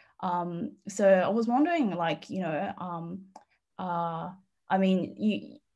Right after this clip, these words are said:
so that was the one that was, um, uh, what was it? If you go back in your slide, it had the, the two, two, um, yeah, the long and short.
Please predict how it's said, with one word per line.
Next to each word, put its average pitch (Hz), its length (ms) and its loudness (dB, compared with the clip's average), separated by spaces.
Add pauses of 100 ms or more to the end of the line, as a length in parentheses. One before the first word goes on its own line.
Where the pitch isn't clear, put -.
(160)
so 208 280 4
that 214 180 4
was 247 160 4
the 220 80 4
one 185 300 4
that 175 200 0
was, 170 380 -2
um, 170 460 -8 (600)
uh, 175 220 -14
what 175 140 -10
was 180 200 -6
it? - 380 -14 (320)
If 196 140 -2
you 214 80 2
go 220 180 2
back 170 360 -2
in 170 120 -6
your 160 140 -8
slide, - 480 -10
it 180 200 -8
had 196 380 -4
the, 170 380 -4 (760)
the 190 120 -6
two, 202 720 4
two, 196 720 0 (200)
um, 170 340 -10
yeah, 185 140 4
the 196 140 0
long 190 200 6
and 170 100 -2
short. - 460 -6